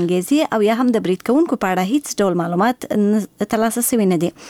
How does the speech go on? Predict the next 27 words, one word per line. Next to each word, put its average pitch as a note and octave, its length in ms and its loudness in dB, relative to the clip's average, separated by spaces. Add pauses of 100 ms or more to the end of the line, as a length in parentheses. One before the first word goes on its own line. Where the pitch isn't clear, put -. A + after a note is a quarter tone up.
(300)
د B3+ 80 0
افغانستان C#4+ 400 0
د C#4 120 -2
کورنیو B3 380 2
چارو A3+ 180 2
وزارت G#3+ 360 0
د G#3 100 -4
شمیرو G3 320 0
له A#3 140 2
مخې A3 260 -2
د G3 160 0
برچي A#3 340 -2
په G#3+ 160 2
ملي G#3+ 320 2
سلبستریز G3 680 0
روغتون C#4 340 0
باندې F#3+ 640 -4
د A3 160 -2
دریو B3+ 260 2
ځانمرګو G#3+ 600 0
په E3 120 -2
برید A#3+ 220 0
کې A3+ 240 -2
پنځه A3+ 280 2
ویشت A#3 140 -2
تنه F#3+ 200 0
ووژل D4+ 280 0